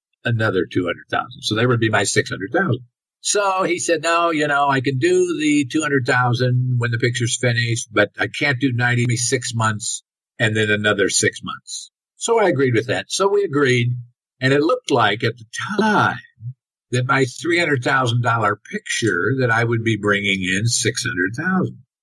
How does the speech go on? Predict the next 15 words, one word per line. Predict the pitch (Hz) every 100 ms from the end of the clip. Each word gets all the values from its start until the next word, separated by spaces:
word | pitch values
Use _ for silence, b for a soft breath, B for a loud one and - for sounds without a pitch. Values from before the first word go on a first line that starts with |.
| _ - - _ _ -
So | - - - 226 - 147 123 117 120 190 _ _
that | 123 165 175
was | 143 -
set. | 139 117 - _ _ _ _
So | - 151
anyhow, | 190 214 156
I | 147
got | 143 143
back | 143 180
to | 165 151
L | 147 143
A | 135 135
and | 127
I | 117 113
started | - 127 123